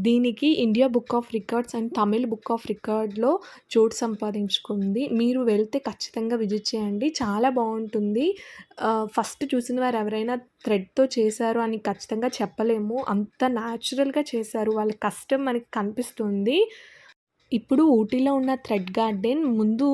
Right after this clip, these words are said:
కేరళలో ఉండేదంట. రెండు వేల రెండు నుంచి ఊటీలోకి షిఫ్ట్ చేశారు. చాలా బాగుంటుంది. మనకి అక్కడ ఎక్స్‌ప్లెయిన్ చేయడానికి మనకి ఏ లాంగ్వేజ్ కావాలంటే ఆ లాంగ్వేజ్లో ఎక్స్‌ప్లెయిన్ చేయడానికి ఒక లేడీ ఉంటారు. వాళ్ళు క్లియర్గా మనకు అన్నీ ఎక్స్‌ప్లెయిన్ చేస్తారు.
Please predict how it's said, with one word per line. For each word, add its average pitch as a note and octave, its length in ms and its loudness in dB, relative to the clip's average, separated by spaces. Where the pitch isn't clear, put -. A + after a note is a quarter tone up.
కేరళలో A#3 560 0
ఉండేదంట. G#3+ 600 -2
రెండు A3+ 240 2
వేల C4+ 300 2
రెండు G#3+ 360 2
నుంచి B3+ 500 0
ఊటీలోకి B3+ 560 4
షిఫ్ట్ - 320 -4
చేశారు. G#3+ 520 -2
చాలా G#3+ 320 0
బాగుంటుంది. G#3+ 640 0
మనకి A#3+ 380 2
అక్కడ A#3+ 260 0
ఎక్స్‌ప్లెయిన్ C4 440 -2
చేయడానికి G3+ 640 0
మనకి A3+ 340 -2
ఏ G#3+ 100 4
లాంగ్వేజ్ A#3 520 0
కావాలంటే G#3 600 -4
ఆ G3+ 180 2
లాంగ్వేజ్లో G#3+ 580 0
ఎక్స్‌ప్లెయిన్ A3 440 -6
చేయడానికి G3+ 540 -2
ఒక B3+ 220 -2
లేడీ G3+ 320 0
ఉంటారు. G#3 460 0
వాళ్ళు A3 240 6
క్లియర్గా A3+ 440 4
మనకు B3 280 0
అన్నీ G#3 260 0
ఎక్స్‌ప్లెయిన్ A3+ 540 -4
చేస్తారు. G3+ 580 -4